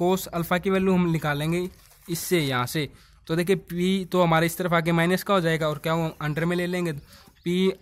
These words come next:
minus upon क्याऊ, तो इसको हम लेट करेंगे इक्वेशन सेकंड। और यहाँ से जब हम अल्फा की वैल्यू निकालते हैं ना,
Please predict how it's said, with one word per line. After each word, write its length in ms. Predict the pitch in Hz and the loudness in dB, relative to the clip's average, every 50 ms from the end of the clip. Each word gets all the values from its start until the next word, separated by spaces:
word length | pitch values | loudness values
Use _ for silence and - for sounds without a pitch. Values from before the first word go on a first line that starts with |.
| _ _ - | _ _ -6
minus 360 | 151 156 156 160 175 170 - - | -2 0 0 2 0 -2 -4 -6
upon 320 | - 156 139 160 165 185 175 | -10 -6 -4 -2 -2 -2 -2
क्याऊ, 240 | - 160 147 143 143 | -2 -2 -4 -4 -4
तो 140 | - - 160 | -6 -8 -8
इसको 180 | 160 - - | -6 -2 -2
हम 100 | 175 170 | 0 0
लेट 140 | 165 165 160 | 2 0 0
करेंगे 340 | - - 143 147 151 165 185 | -2 -2 -2 -2 0 0 -2
इक्वेशन 320 | 180 165 170 160 170 175 175 | -2 -4 -4 -4 -2 -4 -2
सेकंड। 400 | - 156 135 127 - 131 123 120 - - - - - - - - | -2 -4 -4 -4 -4 -6 -8 -8 -12 -18 -20 -20 -20 -20 -10 -4
और 140 | 147 151 156 | -2 -2 0
यहाँ 200 | 156 151 143 143 | 0 2 0 0
से 160 | 143 - 185 175 | 2 0 0 0
जब 240 | 160 180 190 180 | 2 0 0 2
हम 160 | 180 175 180 165 - - | 2 0 0 -4 -6 -6
अल्फा 260 | 160 165 165 185 190 | -4 -2 0 0 -2
की 100 | 190 202 | 0 0
वैल्यू 200 | 190 185 185 185 | 0 2 2 0
निकालते 380 | 185 175 175 170 170 170 175 | 0 0 -2 -2 -2 -2 -4
हैं 80 | 165 151 | -4 -2
ना, 180 | 170 185 165 | -2 -2 -4